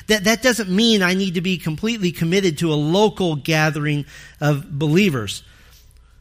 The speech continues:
Well, actually, the rest of this passage makes that way of thinking absolutely ludicrous. That, that line of thinking is that, that, that I can be part of the whole, but that I can be separate from the whole at the same time.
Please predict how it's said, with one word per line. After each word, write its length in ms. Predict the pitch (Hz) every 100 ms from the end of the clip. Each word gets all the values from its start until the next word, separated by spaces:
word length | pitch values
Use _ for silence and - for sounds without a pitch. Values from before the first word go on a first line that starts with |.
| - _ - -
Well, 140 | 165
actually, 400 | 180 220 - 214
the 120 | 165 170
rest 220 | 240 -
of 80 | 170
this 140 | 151
passage 460 | 175 185 180 156 139
makes 300 | 180 156 -
that 220 | 185 170
way 200 | 175 165
of 80 | -
thinking 440 | 175 170 185 185
absolutely 600 | 165 175 175 170 156 123
ludicrous. 640 | 123 165 - 220 - - - - - - -
That, 180 | 165 165
that 220 | 196 208
line 240 | 196 185 170
of 80 |
thinking 400 | - 190 - 180
is 240 | 160 139 - - - 156
that, 280 | 170 156 156
that, 240 | 160 151 - - - _
that 180 | 160 151 -
I 180 | 170 208
can 180 | 214 185
be 140 | 185
part 260 | - 202 196
of 60 |
the 80 | 151
whole, 640 | 113 170 190 220 247 - - -
but 100 | 175
that 180 | 165 165 185 - -
I 140 | 156 170
can 160 | 165
be 200 | 151 156 160
separate 380 | 208 202 214
from 140 | - 185
the 100 | 170
whole 320 | 180 208 220
at 80 | 156
the 60 |
same 280 | 156 202 190
time. 360 | 151 196 233